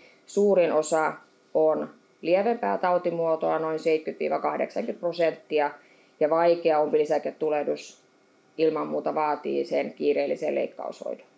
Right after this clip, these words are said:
Kaksituhatta viisitoista vuonna tämän apac tutkimusryhmämme kanssa julkaistiin leikkaus- ja antibioottihoitoa vertaileva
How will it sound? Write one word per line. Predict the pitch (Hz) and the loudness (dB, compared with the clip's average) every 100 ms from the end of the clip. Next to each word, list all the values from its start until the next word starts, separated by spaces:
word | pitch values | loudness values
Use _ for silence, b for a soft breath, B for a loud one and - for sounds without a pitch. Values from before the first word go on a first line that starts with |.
| _ _ _ _ b b b b b b b _ _ _ _ - | _ _ _ _ b b b b b b b _ _ _ _ -4
Kaksituhatta | 196 202 214 196 202 | -2 0 0 2 2
viisitoista | 196 233 226 190 190 180 | 2 0 2 0 2 2
vuonna | 180 175 170 170 - | 4 4 2 -2 0
tämän | 170 - | -2 0
apac | 170 - 160 | -2 -2 -2
tutkimusryhmämme | - 190 165 160 170 214 202 180 175 | -2 -2 0 -2 0 0 0 -2 0
kanssa | 175 170 175 | -2 0 0
julkaistiin | 170 170 165 160 - 165 160 | 4 4 2 -2 -2 0 2
leikkaus- | 165 170 165 151 151 | 4 2 2 0 0
ja | 156 | -2
antibioottihoitoa | 175 202 202 190 185 185 175 180 170 | -2 0 0 0 0 2 2 2 4
vertaileva | 170 165 165 165 160 160 160 | 2 2 0 2 2 2 -2